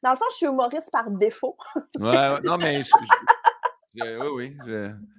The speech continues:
Speaker 2: cent pour cent. Mais, tu sais, à un moment donné, tu fais, « Hey, moi, c'est pas ça, je le sens. » Puis là, tu fais,
Speaker 1: Mm. «
Speaker 2: C'est l'humour. » Moi, tu sais, quand tu veux faire de l'humour, je pense que ça te ramène toujours à ça, peu importe.
Speaker 1: Ouais, mais tu sais, mettons, toi, là, avant, t'étais, euh,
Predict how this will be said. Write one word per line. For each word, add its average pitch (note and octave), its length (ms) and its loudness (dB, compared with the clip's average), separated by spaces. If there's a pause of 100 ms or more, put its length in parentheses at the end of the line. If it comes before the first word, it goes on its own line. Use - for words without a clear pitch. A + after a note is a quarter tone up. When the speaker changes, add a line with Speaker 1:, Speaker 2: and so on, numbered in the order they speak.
(180)
Speaker 2:
cent B2 160 4
pour A#2+ 140 2
cent. D3+ 140 2 (200)
Mais, C#3 200 4
tu F#3 140 2
sais, F3 80 6
à D#3 40 4
un - 20 2
moment C#3+ 120 2
donné, F3 120 -4
tu - 140 -12
fais, « E3+ 260 -2
Hey, E3 160 2
moi, F#3 200 -6
c'est - 140 -16
pas D3+ 140 0
ça, F3+ 440 -8
je - 120 -8
le B2+ 100 -6
sens. » D#3+ 320 -6 (300)
Puis A#2+ 100 -10
là, C3+ 100 -2
tu G3+ 80 -10
fais, A3 140 -4
Speaker 1:
Mm. « A3 180 -10
Speaker 2:
C'est - 160 -8
l'humour. » C#3 280 -6
Moi, B2+ 140 -6
tu - 60 -16
sais, E3+ 220 -4 (300)
quand G#3 160 6
tu G3 100 -4
veux F3 60 -2
faire E3+ 180 8
de D#3 60 -4
l'humour, D#3 320 0
je C#3 100 0
pense C3+ 460 -4
que A2 120 -8
ça G#2+ 160 -4
te - 60 -14
ramène A2 280 -6
toujours A#2+ 480 -4
à G2 100 -2
ça, A2 160 -6
peu A2+ 240 -2
importe. G2+ 440 -4 (540)
Speaker 1:
Ouais, A#3 280 -2
mais B3 100 2
tu C5 80 -6
sais, C5+ 120 8
mettons, F4 240 2
toi, F4+ 220 2
là, C#4+ 200 6
avant, A3 280 6
t'étais, A#3 580 4
euh, F3 480 2